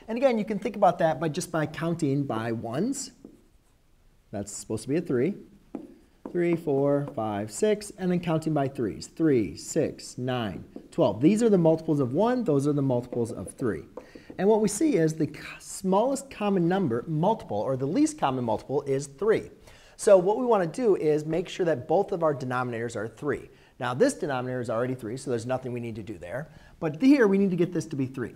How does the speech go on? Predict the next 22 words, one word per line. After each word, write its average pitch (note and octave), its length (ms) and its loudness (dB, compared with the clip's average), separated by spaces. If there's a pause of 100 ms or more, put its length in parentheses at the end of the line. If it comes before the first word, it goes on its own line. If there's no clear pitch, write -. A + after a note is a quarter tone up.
(100)
So - 160 -6
there's F#3 160 -2
really C4 180 2
two - 160 -6
ways F3+ 260 2
we D#3+ 80 -4
can D3+ 140 -4
look C#3 160 -2
at B2 80 -6
this. F3 300 -2
We C#3+ 80 -2
could C#3 360 2 (300)
add D3 380 -2
two C#3 260 0
to A2+ 180 -4
it, F#3+ 200 -2 (260)
or A#3 160 10
we G#3+ 100 4
could A3 140 -4
multiply D#3+ 540 -2
by G2+ 160 -4
three. G2 260 -12